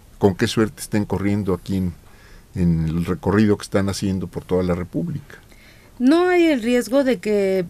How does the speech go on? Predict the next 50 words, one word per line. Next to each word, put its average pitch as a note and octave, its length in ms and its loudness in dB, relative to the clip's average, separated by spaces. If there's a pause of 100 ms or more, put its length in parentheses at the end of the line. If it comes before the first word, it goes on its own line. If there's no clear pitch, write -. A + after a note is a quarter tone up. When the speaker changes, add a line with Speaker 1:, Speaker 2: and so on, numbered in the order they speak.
(120)
Speaker 2:
eh, F#3+ 260 -2
Morena G#3 380 0
desplace G3 840 0
al E3 320 -4
P F3+ 100 -2
R F#3+ 140 0
D, G#3+ 180 -4 (160)
la F#3+ 80 -6
izquierda G3 340 -8
perredista? F3 460 -6 (140)
Speaker 1:
Pues A2+ 140 4
solo C3+ 240 4
que A#2+ 80 2
el G#2+ 60 -4
P B2+ 100 0
R B2 120 2
D A#2+ 120 4
deje A#2+ 240 0
de F2+ 40 -6
trabajar. F2+ 520 0
Si - 120 -4
el F#2 80 0
P A2+ 120 2
R A2 160 4
D A2+ 160 4
se G2+ 260 -2 (300)
trabaja, A#2 500 4
si - 140 -4
el F2 80 -2
P G#2 140 4
R G2 160 2
D G2 200 4
es G2 160 0
activo, G#2+ 420 0
si - 120 -4
el E2+ 80 0
P G2+ 140 2
R G2 100 4
D F#2 60 -2
tiene G2 260 -2
propuestas, G2 1000 -2 (380)
si - 140 -4
el F#2+ 100 0
P A2+ 100 4
R G#2 180 6
D G#2+ 140 8
responde G2+ 640 4
a F2+ 60 4
los, E2+ 400 2
eh, E2 340 -2